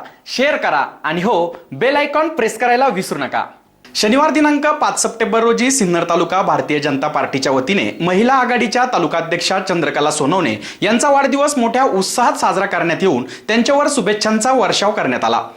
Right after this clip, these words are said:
यावेळी असंख्य महिलांनी सोनवणे यांचा शाल व पुष्पगुच्छ देऊन त्यांच्या भावी वाटचालीस शुभेच्छा देण्यात आल्या. सिन्नर तालुका भारतीय जनता पार्टीच्या तालुकाध्यक्षपदी बाळासाहेब हांडे यांची निवड झाल्यानंतर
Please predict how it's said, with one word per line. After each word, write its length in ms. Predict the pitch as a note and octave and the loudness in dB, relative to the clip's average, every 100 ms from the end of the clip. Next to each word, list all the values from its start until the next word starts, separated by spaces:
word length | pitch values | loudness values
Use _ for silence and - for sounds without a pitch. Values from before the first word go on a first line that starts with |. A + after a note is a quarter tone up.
| - - | -16 -4
यावेळी 480 | C3+ D#3 D3 B2 - - | 0 2 0 -2 -6 -4
असंख्य 380 | G#3 D4 D4+ D#4+ | 0 2 2 4
महिलांनी 580 | B3 G3+ A3 A3 A#3+ | 2 2 2 2 2
सोनवणे 400 | C4+ G3+ F3+ F3 | 2 0 0 0
यांचा 360 | F3 F3+ G3 G#3+ G#3+ | 0 -2 0 -2 -2
शाल 320 | - G3 A3 | -2 0 2
व 120 | F3 F#3+ | 2 0
पुष्पगुच्छ 640 | A3+ A3 - C4+ C4+ - | 0 -2 0 0 0 0
देऊन 300 | A#3+ C4 G3 | 2 2 2
त्यांच्या 320 | D#3+ A3+ C#4 | 0 0 2
भावी 280 | G3 F#3 A#3 | 2 2 2
वाटचालीस 500 | C4+ C4+ C#4 C4+ C4+ | 2 0 0 0 0
शुभेच्छा 340 | A#3+ A3 - | 0 0 0
देण्यात 240 | B2+ A#2 A2+ | 0 -2 0
आल्या. 200 | A2+ A2 - - - | -2 -2 -6 -14 -6
सिन्नर 420 | - G3 A#3 C#4 | 0 4 4 2
तालुका 340 | C4 A3 A3+ A#3 | 2 0 2 0
भारतीय 460 | G3+ D#3 C#3 E3+ | 2 0 0 0
जनता 300 | E3 E3+ E3 | 0 0 -2
पार्टीच्या 520 | F3 E3 C#3+ D3+ D#3+ F3 | -2 -2 -2 -2 -2 0
तालुकाध्यक्षपदी 960 | C3+ B2+ C3 B2+ C3 C3 C#3+ C#3 C#3+ | 2 0 0 -2 -2 -2 0 0 0
बाळासाहेब 480 | D#3 A#2+ A#2 B2 A#2+ | 0 2 0 0 0
हांडे 260 | A#2+ A#2+ A#2+ | 0 2 2
यांची 320 | B2 B2 D3 | 2 0 2
निवड 260 | C#3 A#2 | 2 2
झाल्यानंतर 640 | G#2+ A#2 A2+ C3 D#3+ A#2 | 2 0 0 0 0 0